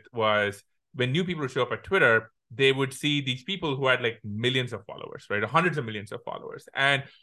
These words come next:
it would usually have one of two effects. One effect would be,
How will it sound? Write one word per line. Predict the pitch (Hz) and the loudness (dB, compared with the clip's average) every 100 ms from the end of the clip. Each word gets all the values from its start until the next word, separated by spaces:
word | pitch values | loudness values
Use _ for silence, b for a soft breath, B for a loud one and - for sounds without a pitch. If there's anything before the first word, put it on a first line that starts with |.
| _ | _
it | 175 180 | 0 2
would | 185 | 2
usually | 269 285 | 2 4
have | 190 | 4
one | 135 160 | 4 2
of | 165 | 0
two | 147 139 | -2 -2
effects. | 127 110 175 - - | -4 -4 -4 -6 -12
One | 131 123 156 196 | -12 0 4 4
effect | 165 160 156 151 | 0 0 0 -2
would | 143 127 | -6 -8
be, | 127 127 123 123 | -2 0 0 -4